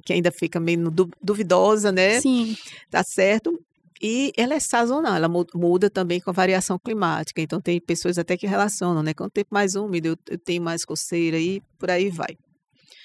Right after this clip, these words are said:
Speaker 1: Tem, assim, é, algumas pessoas, tá certo? Alguns casos, né? Alguns pacientes têm a, a, a história, né? Tá relacionado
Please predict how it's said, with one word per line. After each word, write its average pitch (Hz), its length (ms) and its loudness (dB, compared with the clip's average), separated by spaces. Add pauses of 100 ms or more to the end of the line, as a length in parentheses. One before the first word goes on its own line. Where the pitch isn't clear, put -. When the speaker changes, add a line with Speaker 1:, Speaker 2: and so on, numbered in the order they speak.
(640)
Speaker 1:
Tem, 233 160 4
assim, 180 680 0
é, 165 440 2 (880)
algumas 214 440 2
pessoas, 190 680 2 (100)
tá - 100 -8
certo? 170 320 0
Alguns 175 300 -2
casos, 185 480 2
né? 160 140 -2
Alguns 160 260 -4
pacientes 196 840 0 (440)
têm 262 400 2
a, 175 380 4
a, 156 500 2
a 170 40 0
história, 175 500 2
né? 160 120 0
Tá 185 180 4
relacionado 170 800 0